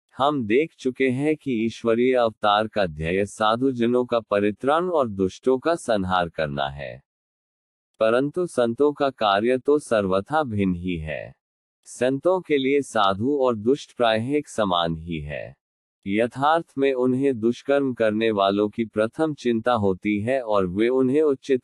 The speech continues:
पथ पर लगा देते हैं। वे भवसागर के कष्टों को सोखने के लिए अगस्त्य के सदृश है और अज्ञान तथा अंधकार का नाश करने के लिए सूर्य के समान है।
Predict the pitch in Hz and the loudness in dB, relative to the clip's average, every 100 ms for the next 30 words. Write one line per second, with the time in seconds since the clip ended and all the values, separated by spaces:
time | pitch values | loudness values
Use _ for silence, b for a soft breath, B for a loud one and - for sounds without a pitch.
0 | - 110 - 113 113 92 87 85 76 73 | -2 -4 0 0 0 0 0 0 -2 -6
1 | - 71 67 62 65 _ _ _ _ _ | -6 -8 -8 -14 -16 _ _ _ _ _
2 | _ _ _ _ 110 135 175 123 113 117 | _ _ _ _ -2 0 0 0 -2 -2
3 | - 135 131 139 131 131 - 113 - 147 | 0 0 2 0 0 -4 -2 -4 0 0
4 | 143 131 123 - 107 110 139 147 139 120 | 0 0 -2 0 -2 0 -2 -2 0 -2
5 | 113 123 101 90 98 - 123 117 202 - | 0 0 0 0 -2 -2 -4 -2 -4 -2
6 | 90 82 110 143 - 165 160 117 98 92 | -4 -2 -2 -2 -2 -2 0 2 2 0
7 | 87 98 131 131 117 127 131 107 98 98 | 0 0 0 -2 -4 0 0 0 0 -2
8 | 98 107 113 131 127 98 120 135 - 104 | 0 0 0 -2 0 0 0 -2 -2 -2
9 | 92 92 95 131 147 190 - 120 107 113 | 0 -2 0 -2 -2 -4 -6 -2 0 0
10 | 113 107 - 90 78 76 71 69 62 65 | -2 -4 -4 -4 -2 -4 -6 -12 -14 -16